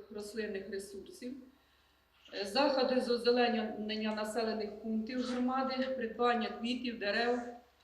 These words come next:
На двадцять п'ятий роки ми забираємо звідти сорок тисяч гривень запланованих і переносимо пункт другий програми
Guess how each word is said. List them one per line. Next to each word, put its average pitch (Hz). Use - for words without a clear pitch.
На 220
двадцять 226
п'ятий 208
роки 269
ми 233
забираємо 226
звідти 220
сорок 214
тисяч 208
гривень 269
запланованих 233
і -
переносимо 233
пункт 226
другий 254
програми 233